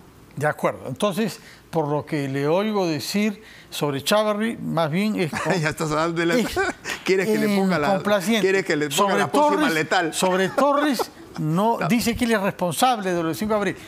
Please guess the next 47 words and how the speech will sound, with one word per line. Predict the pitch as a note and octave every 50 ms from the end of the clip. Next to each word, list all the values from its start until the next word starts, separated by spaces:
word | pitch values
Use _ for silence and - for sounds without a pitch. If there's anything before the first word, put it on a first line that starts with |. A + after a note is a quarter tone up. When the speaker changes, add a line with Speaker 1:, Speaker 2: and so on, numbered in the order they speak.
| - -
Speaker 1:
pero | - F3+ D#3+
los | E3+ E3 -
otros | B3 G#3+ - G#3+ F#3
dos | F#3+ G#3+ A3+ G#3+ -
sí | - G#3+ G#3+ F#3+
tienen | - G3 G3 G3
una | F#3 F3
opinión | C#3+ - D#3+ D#3+ E3+ D3
formada, | C#3+ D#3+ D#3 D3+ E3 D#3+ C3+ A2+ A2 A2+
¿no? | C3+ G3 A3+
Me | G#3
imagino | F3 D3+ C3+ A2+ G3 G3+ F#3+
Speaker 2:
Claro. | A#2+ A#2
Speaker 1:
usted | A2 A2 G3+ F#3 - - - - - - -
y | D#3 D#3+
muchos | D3 D3+ F3+ F#3+ F3+ F#3+ C#3 -
en | E3 C3
su | B2+ D3+
bancada. | D3+ C3+ - - C3 B2 - - - - - - - - - - - - - - - - - -
Speaker 2:
Así | - C3 A2+ - D3+
es, | C3+ G#2+ - - C3+
Speaker 1:
De | C#3+
Speaker 2:
yo | F#3 E3
Speaker 1:
acuerdo. | - E3 B2+
Speaker 2:
en | A#2+
lo | B2 A2
personal. | B2 A#2 A2+ B2+ B2 G#2+ G#2 - - - -
Speaker 1:
De | - F3
acuerdo. | F#3+ - F3+ - - - - - - - -
En | A#3+ A3 G#3
su | - - A3
sector | - G#3 F3+ - - - E3 C#3+ C3 B2+ - - - - - -
de, | D3 D#3+ E3+ E3 F3 - - - - - -
eh, | F3+ G3 F3 -
prioridad, | - F3+ E3 D#3 D#3+ E3 E3+ D3+
que | - -
es | D3
salud, | - E3 D3+ D3 C#3+ D#3 D3 - - - - - - - - - - - - - - -
¿cómo | - G#3+ A#3+ A#3+
van | G#3+ A3 A3 G3
las | F#3 -
cosas | - - G3 E3 D#3+ D#3+ C3+
ahora | D#3 E3 E3
que | C3+ -
hay | E3 E3
un | E3 D#3+
ministro | D#3 D#3 E3 E3 D3+ - - E3 D#3+ D3 C#3+ C#3+